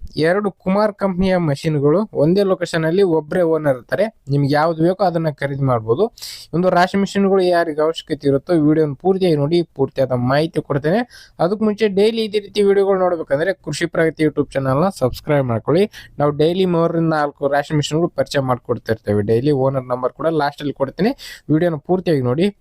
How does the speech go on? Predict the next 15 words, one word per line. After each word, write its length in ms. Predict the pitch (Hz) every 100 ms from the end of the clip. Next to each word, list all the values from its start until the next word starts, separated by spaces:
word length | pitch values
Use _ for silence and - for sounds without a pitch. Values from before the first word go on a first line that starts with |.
| -
ಅದಕ್ಕೆ 240 | 160 202 214
ಮುಂಚೆ 240 | 208 226
ನಿಮ್ಮ 240 | 185 214 220
ಹತ್ರನೂ 340 | 208 208 220
ಇದೇ 200 | 190 202
ರೀತಿ 280 | 196 196 226
ಸೆಕೆಂಡ್ 340 | - 165 180
ಹ್ಯಾಂಡ್ 140 | 180 160
ಟ್ರ್ಯಾಕ್ಟರ್, 580 | - 147 - 151 143 -
ಟ್ರಾಲಿಗಳು, 640 | 131 131 131 127 127 123
ರಾಶಿ 320 | 110 113 123
ಮಷಿನ್‌ಗಳು 480 | 120 - 120 120 117
ಮಾರಾಟಕ್ಕೆ 540 | 98 104 123 117 -
ಏನಾದ್ರು 240 | 104 95 -
ಇದ್ರೆ 280 | - 175